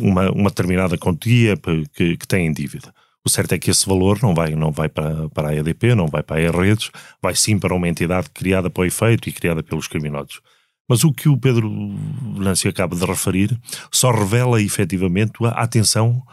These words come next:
com que os criminosos podem estar. Eh, não é alguém que sabia, pode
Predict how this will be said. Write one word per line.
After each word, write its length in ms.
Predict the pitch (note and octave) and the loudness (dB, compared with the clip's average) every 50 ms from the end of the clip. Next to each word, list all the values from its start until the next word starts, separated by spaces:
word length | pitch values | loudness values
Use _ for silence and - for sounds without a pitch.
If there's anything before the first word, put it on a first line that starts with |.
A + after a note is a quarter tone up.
| _ _ _ _ _ _ | _ _ _ _ _ _
com 180 | - C3+ C3 A2+ | 0 2 2 2
que 140 | A2+ - B2 | 4 2 2
os 100 | A2+ - | 2 4
criminosos 440 | - A#2+ A#2 A#2 A2+ A#2 A#2 - | 2 4 4 6 6 4 2 0
podem 280 | - - A#2 G#2+ A#2+ A#2 | 0 -2 0 0 2 0
estar. 300 | G#2 - - G#2 F2+ E2 D#2 - _ _ _ _ _ _ _ - | 0 0 -2 -2 -4 -4 -6 -10 _ _ _ _ _ _ _ -2
Eh, 200 | - G#2+ G2+ G2 | 0 2 4 4
não 120 | G2 G#2+ B2 | 6 6 4
é 80 | B2+ | 4
alguém 300 | C3+ C3+ B2+ A#2+ C3 C3+ | 4 2 2 2 2 2
que 100 | B2+ - | 2 2
sabia, 460 | - - - G2+ E2 E2 D#2 D#2 D2+ - | 0 0 0 0 0 -2 -4 -4 -4 -6
pode 300 | _ - F#2+ F2 D#2 | _ 0 0 0 0